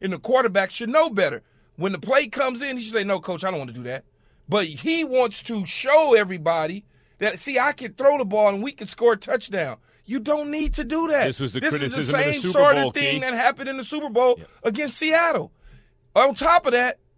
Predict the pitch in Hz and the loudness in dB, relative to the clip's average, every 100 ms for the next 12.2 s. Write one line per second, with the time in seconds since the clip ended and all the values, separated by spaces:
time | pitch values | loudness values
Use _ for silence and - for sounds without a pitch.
0 | _ - 196 - 311 294 262 220 320 320 | _ -10 -6 0 0 2 -2 -2 0 -2
1 | 254 240 254 196 240 294 277 - 302 233 | -4 -8 -8 -4 0 2 2 4 4 4
2 | - _ - 135 151 165 143 143 139 147 | -2 _ -12 -4 0 0 0 -2 -2 -2
3 | 139 127 113 120 175 180 151 - 185 196 | -2 -6 -12 0 2 4 2 -2 0 2
4 | 147 147 - 139 131 131 147 135 202 165 | 0 -4 -8 -10 -8 -6 -8 -8 -12 -8
5 | 139 135 147 135 120 - _ - 120 147 | -8 -8 -10 -10 -14 -20 _ -16 -10 -8
6 | 117 123 123 131 135 131 117 131 127 185 | -8 -8 -8 -8 -8 -8 -8 -8 -4 -2
7 | 147 - _ _ _ 233 214 269 254 285 | -2 -6 _ _ _ -2 -2 -2 -2 -2
8 | 311 285 208 254 254 240 277 320 240 214 | -4 -6 -2 2 2 4 2 2 -2 -4
9 | 196 220 277 _ _ _ _ _ - 196 | -2 -4 -8 _ _ _ _ _ -4 0
10 | 294 330 285 247 202 254 226 240 - _ | 4 4 2 -2 0 0 0 -4 -12 _
11 | _ _ - 185 190 151 311 320 262 180 | _ _ -8 -4 -4 -2 0 0 -4 -8
12 | 196 214 | -6 -6